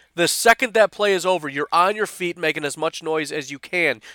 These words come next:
You don't sit there and wait for them to break the huddle. They did that all game, and it took forever for people to get the noise level up.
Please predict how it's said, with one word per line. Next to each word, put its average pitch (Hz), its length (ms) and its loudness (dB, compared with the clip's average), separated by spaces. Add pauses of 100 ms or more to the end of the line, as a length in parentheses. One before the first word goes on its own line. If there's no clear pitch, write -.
You 156 100 -2
don't 226 200 2
sit - 360 -2
there 160 220 2
and 143 180 -4
wait 180 180 2
for - 120 -10
them 160 180 -2
to 143 80 -12
break 147 280 -4
the 156 80 -2
huddle. 208 340 0 (580)
They 175 160 2
did 180 240 2
that 170 200 6 (120)
all 196 480 4
game, 156 560 0
and 156 100 -2
it 151 120 -2
took 160 180 -10
forever 151 580 2
for 143 140 -12
people 139 320 -10
to 131 80 -10
get 127 240 -6
the 135 60 -6
noise 139 340 -4
level 101 400 -6
up. - 120 -20